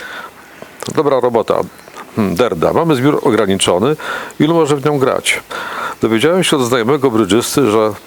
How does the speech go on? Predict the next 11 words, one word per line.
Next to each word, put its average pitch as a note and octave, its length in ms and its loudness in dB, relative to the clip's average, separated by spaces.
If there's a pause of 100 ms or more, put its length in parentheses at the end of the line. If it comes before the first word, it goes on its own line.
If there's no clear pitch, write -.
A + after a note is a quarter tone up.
przed F2+ 260 0
wojną A#2 400 0 (460)
grało D#3 280 2
się D3 160 0
w - 20 -2
nią C3 180 0
głównie C3+ 340 2
w A2+ 40 -2
Warszawie A#2+ 460 0
i B2+ 140 0
Łodzi, F2+ 380 0